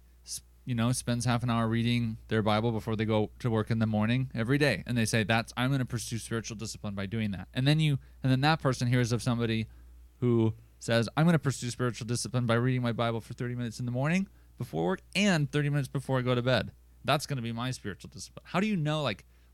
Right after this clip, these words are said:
which one of those is spiritual discipline? <laughs> Or is it yet a third one that is even more challenging to pursue?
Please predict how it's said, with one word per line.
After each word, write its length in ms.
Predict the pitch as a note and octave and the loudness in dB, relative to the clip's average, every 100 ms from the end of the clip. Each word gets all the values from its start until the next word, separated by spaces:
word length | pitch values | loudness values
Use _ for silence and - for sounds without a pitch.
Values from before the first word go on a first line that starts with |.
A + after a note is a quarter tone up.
| - | -4
which 140 | C3+ | 0
one 120 | F3+ | 4
of 100 | F3+ | 4
those 180 | D#3+ D#3 | 4 4
is 180 | D#3 C#3+ | 4 2
spiritual 320 | - D3+ D3 | 4 0 2
discipline? 500 | B2 A#2+ A#2 F#2+ G2 - | 2 2 -2 -4 -6 0
<laughs> 220 | B2+ - - | 0 0 -4
Or 200 | B2+ C#3+ | 4 4
is 120 | C3+ | 4
it 120 | C3+ - - | 0 -2 0
yet 200 | C#3 C3 | 2 2
a 60 | |
third 260 | C3 E3+ F3 | 0 2 2
one 280 | G#2+ G#2 C3 - - - | 0 -2 -6 -14 -14 -2
that 140 | B2 | 0
is 300 | A#2 G#2+ - _ - | 0 -2 -8 _ -6
even 360 | B2 A#2 A2+ - - - | -4 -4 -6 -10 -16 -4
more 160 | C#3 D#3+ | -2 0
challenging 500 | C3+ A#2+ G#2+ G2 F2+ | 0 0 0 -2 -6
to 100 | - | -8
pursue? 460 | F#2 - F2+ G2+ | -10 -8 -8 -8